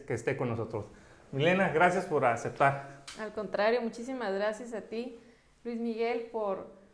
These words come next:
Speaker 2: por esta invitación y felicitarte porque está muy bonito este espacio, por este gran paso que
Speaker 1: <laughs>
Speaker 2: estás dando
Speaker 1: Gracias.
Speaker 2: en tu medio. Muchas felicidades,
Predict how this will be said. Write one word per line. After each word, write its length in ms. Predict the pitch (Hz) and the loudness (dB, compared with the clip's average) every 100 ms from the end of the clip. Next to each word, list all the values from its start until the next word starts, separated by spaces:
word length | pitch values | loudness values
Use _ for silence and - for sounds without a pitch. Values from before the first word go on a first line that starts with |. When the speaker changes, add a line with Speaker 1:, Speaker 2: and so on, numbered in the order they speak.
| _ | _
Speaker 2:
por 280 | - 196 196 | -6 -2 -2
esta 180 | 202 - | -4 -8
invitación 760 | 240 233 190 190 233 240 294 320 - | -8 -4 -4 -4 -2 0 0 -4 -10
y 240 | 214 208 | -10 -10
felicitarte 960 | 196 208 214 208 196 214 254 269 311 320 - - _ _ | -6 -6 -6 -8 -2 0 0 -2 -8 -8 -16 -20 _ _
porque 240 | 214 208 | -10 -10
está 460 | 202 - 220 233 226 220 | -12 -4 -2 -2 -6 -8
muy 100 | 240 | -8
bonito 360 | 247 240 240 | -6 -8 -8
este 140 | 240 240 | -6 -6
espacio, 760 | 233 233 233 240 277 269 277 - - _ | -4 2 2 2 -4 -6 -6 -12 -20 _
por 160 | 208 | -2
este 240 | 214 220 240 | -2 2 4
gran 220 | 233 233 | 4 6
paso 240 | 233 180 | 4 6
que 140 | 139 113 | 6 6
Speaker 1:
<laughs> 0 | |
Speaker 2:
estás 280 | 107 185 - | 8 8 10
dando 240 | 175 127 | 10 10
Speaker 1:
Gracias. 340 | 127 131 135 120 | 10 10 8 4
Speaker 2:
en 160 | 110 | 0
tu 80 | - | -2
medio. 500 | - 226 247 269 285 | -2 0 0 0 -2
Muchas 320 | 247 233 277 | -2 -4 -4
felicidades, 880 | 277 247 214 214 208 220 262 330 349 | -4 -6 -6 -8 0 2 4 2 -2